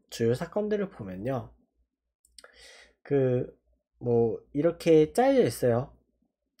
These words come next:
조금씩 그냥 몇 장씩 보고 넘길게요.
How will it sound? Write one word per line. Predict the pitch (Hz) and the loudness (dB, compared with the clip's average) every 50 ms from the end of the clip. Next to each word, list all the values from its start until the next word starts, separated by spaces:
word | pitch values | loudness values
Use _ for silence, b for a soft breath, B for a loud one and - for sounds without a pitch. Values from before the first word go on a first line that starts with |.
| _ | _
조금씩 | - 233 247 247 226 214 - - 214 196 196 | 0 2 4 4 2 0 0 0 0 0 0
그냥 | - 175 175 160 160 156 156 151 143 | -4 -4 -2 0 0 0 -2 -4 -4
몇 | 131 123 120 - | -4 -6 -6 -4
장씩 | 180 175 165 165 - 170 160 - | -6 -8 -6 -8 -12 -16 -18 -8
보고 | - 139 135 139 131 | -8 -4 -2 -2 -2
넘길게요. | 104 98 104 107 123 123 120 - - 85 78 - | -2 -4 -4 -4 -6 -6 -6 -8 -10 -12 -12 -12